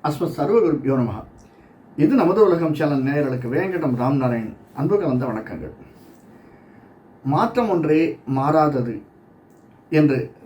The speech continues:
திடமாக நம்பிக்கொண்டிருக்கக்கூடிய மகர ராசி அன்பர்களே, நண்பர்களே, நம்மை நாம் அறிதல். அதாவது, மகர ராசி நாம பிறந்துட்டோம், நாம கேட்டு எதுவும் பிறக்கல,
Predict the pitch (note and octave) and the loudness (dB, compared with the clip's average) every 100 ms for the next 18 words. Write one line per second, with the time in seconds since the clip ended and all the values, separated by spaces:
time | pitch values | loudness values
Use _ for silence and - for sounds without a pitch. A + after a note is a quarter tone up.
0 | B2+ E3 G3 G#3 G#3+ D3 E3 F3 D3+ C3+ | -2 0 2 2 2 2 2 2 0 -2
1 | C3 B2+ A#2+ C3 D3 A2+ C3 A#3+ B3 F3+ | -6 -6 -4 -4 -4 -4 -2 0 2 2
2 | - C3 C3 B2 A#2+ A2+ G#2+ G#2 A2+ - | 2 -2 0 -2 -2 -6 -8 -10 -10 -12
3 | - - - - - - - - - - | -14 -20 -20 -20 -20 -20 -20 -20 -20 -20
4 | - - - G3+ B3 B3+ C#4+ - - D3+ | -20 -20 -4 0 4 4 2 -2 -8 -2
5 | E3+ F3 C#3 C#3+ C3 B2 - - - _ | 0 2 2 2 0 -6 -14 -20 -20 _
6 | _ E3+ F#3+ A3+ B3+ D3 D#3+ - - - | _ -4 -2 0 0 0 0 -4 -14 -6
7 | C#3+ E3 B3 B3 A3 D#3 F3+ - G3+ E3 | -2 0 0 0 0 0 -2 0 0 2
8 | C3+ B2 C#3+ D3+ D3+ B2+ A#2+ - - D#3+ | 0 0 0 2 2 -2 -8 -10 -6 -2
9 | F3 C#3+ G#3 A3+ G#3 D3 D#3 D3+ B2 B2+ | -2 -2 0 2 2 2 2 0 -2 -2
10 | A#2+ | -4